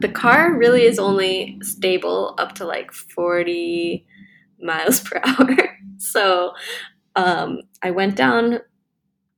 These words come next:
like, a really steep, long hill,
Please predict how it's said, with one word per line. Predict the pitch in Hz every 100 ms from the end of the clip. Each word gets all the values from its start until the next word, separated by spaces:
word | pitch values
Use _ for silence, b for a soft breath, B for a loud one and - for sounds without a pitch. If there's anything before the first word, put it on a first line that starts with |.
| -
like, | 220 214
a | 190
really | 175 185 202 208 214 208
steep, | 214 - - - - 180 175 - - b b b b
long | 175 175 170 170 170 170 180
hill, | 196 170 - - -